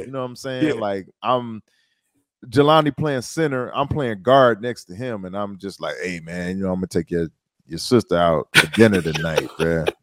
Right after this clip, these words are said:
Speaker 1: But make sure you make this block."
Speaker 2: <laughs> But
Speaker 1: Or
Speaker 2: make sure you
Speaker 1: we,
Speaker 2: make
Speaker 1: you know, we got one-on-ones in practice or something like that, and I'm playing D line, and I'm just like, "Hey,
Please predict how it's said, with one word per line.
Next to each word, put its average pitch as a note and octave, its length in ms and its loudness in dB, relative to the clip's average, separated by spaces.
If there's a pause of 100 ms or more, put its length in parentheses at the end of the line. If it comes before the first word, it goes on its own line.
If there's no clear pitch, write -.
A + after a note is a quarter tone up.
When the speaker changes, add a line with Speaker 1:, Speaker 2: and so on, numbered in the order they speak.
Speaker 1:
But D#2 140 -2
make F2+ 180 2
sure G2 140 4
you F#2+ 100 4
make F#2 220 2
this E2 160 -6 (100)
block." F#2+ 320 6 (140)
Speaker 2:
<laughs> D#2+ 80 -20 (760)
But G#3+ 200 6
Speaker 1:
Or A2+ 200 12
Speaker 2:
make G2+ 60 4
sure C#3 160 12
you C#3 220 12
Speaker 1:
we, B2+ 60 10
Speaker 2:
make - 120 8
Speaker 1:
you E3+ 120 8
know, D3 180 12
we D#3 180 12 (300)
got C3+ 260 12
one-on-ones C#3 800 10
in G#2+ 120 4
practice B2+ 440 10
or A2 60 -2
something A#2 240 0
like A2+ 140 6
that, A2 100 6
and A2+ 100 2
I'm A#2+ 80 4
playing A2+ 300 0
D A2 160 2
line, A2+ 460 6
and G2 160 -2
I'm G#2 160 2
just F#2+ 200 0
like, D#2 240 -2
"Hey, G#2 460 4